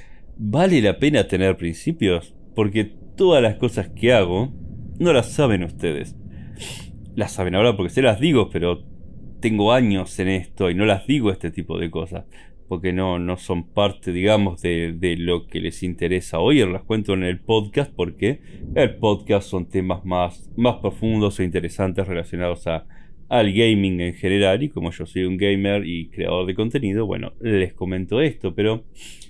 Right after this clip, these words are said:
no son cosas que saben, pero tengo bastantes principios y si de hecho hablaron conmigo alguna vez,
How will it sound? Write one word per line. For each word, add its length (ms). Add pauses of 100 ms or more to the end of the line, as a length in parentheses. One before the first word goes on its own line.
(420)
no 100
son 140
cosas 220
que 120
saben, 380
pero 400 (100)
tengo 260
bastantes 600
principios 800
y 460 (100)
si 240
de 80
hecho 200
hablaron 400
conmigo 400
alguna 360
vez, 520